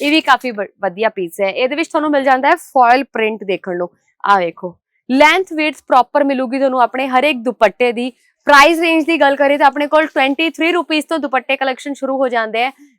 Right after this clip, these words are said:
ਕਾਟਨ ਆਪਣੇ ਕੋਲ ਥਰਟੀ ਟੂ ਰੁਪੀਸ ਤੋਂ ਸ਼ੁਰੂ ਹੋ ਜਾਂਦੇ ਆ। ਉਸ ਤੋਂ ਬਾਅਦ ਜੇ ਥੋੜੇ ਹੈਵੀ ਕਲੈਕਸ਼ਨ ਲੈਣੇ ਹੋਣ ਤਾਂ ਫਿਫਟੀ ਰੁਪੀਸ ਤੋਂ ਕਲੈਕਸ਼ਨ ਮਿਲ ਜਾਂਦਾ ਹੈ ਤੁਹਾਨੂੰ। ਇੱਥੇ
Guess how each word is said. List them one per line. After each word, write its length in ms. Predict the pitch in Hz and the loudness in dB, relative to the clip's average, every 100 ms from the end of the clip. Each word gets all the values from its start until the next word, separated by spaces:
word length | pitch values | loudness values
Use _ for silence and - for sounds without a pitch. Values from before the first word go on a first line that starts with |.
| _ | _
ਕਾਟਨ 280 | 294 294 349 | 4 4 4
ਆਪਣੇ 240 | 339 302 311 | 0 0 0
ਕੋਲ 160 | 330 - | -2 -2
ਥਰਟੀ 260 | 262 254 | -4 -2
ਟੂ 160 | 277 269 | -4 -4
ਰੁਪੀਸ 220 | 269 269 | -4 -4
ਤੋਂ 100 | 277 | -2
ਸ਼ੁਰੂ 220 | 277 269 | -2 0
ਹੋ 100 | 269 | 0
ਜਾਂਦੇ 300 | 262 240 240 | 2 0 0
ਆ। 60 | 262 | 0
ਉਸ 220 | 262 285 | 2 2
ਤੋਂ 120 | - | 0
ਬਾਅਦ 120 | 330 302 | -2 -2
ਜੇ 80 | |
ਥੋੜੇ 240 | 294 302 311 | -4 0 0
ਹੈਵੀ 200 | 262 277 | 0 -2
ਕਲੈਕਸ਼ਨ 420 | 285 285 277 294 | -4 -6 -6 -6
ਲੈਣੇ 240 | 254 254 269 | -4 -2 -4
ਹੋਣ 140 | 311 - - _ - | -6 -8 -20 _ 2
ਤਾਂ 120 | 330 | 2
ਫਿਫਟੀ 320 | 330 285 349 | 2 0 0
ਰੁਪੀਸ 280 | 339 330 302 | 2 0 -2
ਤੋਂ 120 | 330 | -2
ਕਲੈਕਸ਼ਨ 340 | 285 262 302 | -2 -2 -2
ਮਿਲ 160 | 285 254 | -4 -2
ਜਾਂਦਾ 280 | 254 247 247 | -2 -2 -2
ਹੈ 60 | |
ਤੁਹਾਨੂੰ। 220 | 262 262 285 | -4 -4 -6
ਇੱਥੇ 200 | 277 | -2